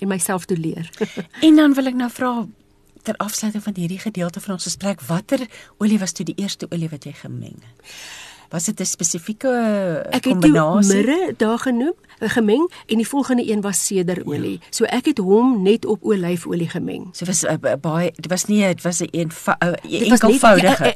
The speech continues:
Speaker 1: enkel olie. Ons noem
Speaker 2: Ja.
Speaker 1: dit 'n enkel olie.
Speaker 2: Ja.
Speaker 1: Want seder gaan toe vir my oop.
Speaker 2: Ja.
Speaker 1: Seder word so baie genoem en ook in Hooglied, waar Salomo sê, "Die balke van my kamer is seder."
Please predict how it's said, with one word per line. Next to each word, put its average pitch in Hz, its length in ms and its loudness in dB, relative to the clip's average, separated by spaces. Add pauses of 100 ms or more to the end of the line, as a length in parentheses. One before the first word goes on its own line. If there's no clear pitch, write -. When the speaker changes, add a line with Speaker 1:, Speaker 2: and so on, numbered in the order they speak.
(120)
Speaker 1:
enkel 202 260 2
olie. 160 300 -2
Ons 214 140 0
noem 220 100 2
Speaker 2:
Ja. 214 60 6
Speaker 1:
dit 220 140 -2
'n 202 40 -4
enkel 180 280 0
olie. 160 260 -4
Speaker 2:
Ja. 139 160 -10
Speaker 1:
Want 208 180 0 (100)
seder 269 480 0
gaan 180 200 -6
toe 175 120 -8
vir 170 120 -6
my 160 220 -2
oop. - 260 -12 (200)
Speaker 2:
Ja. 160 60 -16
Speaker 1:
Seder 320 540 0
word 202 200 -2
so 285 160 -4
baie 208 260 -2
genoem 208 260 -2
en - 120 -2
ook 339 220 -2
in 392 160 4
Hooglied, 170 540 -6 (300)
waar 214 180 -2
Salomo 240 520 0
sê, 220 260 -2
"Die 196 120 -2
balke 220 460 -4
van 226 200 -4
my 208 240 -4
kamer 320 440 -4
is - 260 -6
seder." 180 380 -2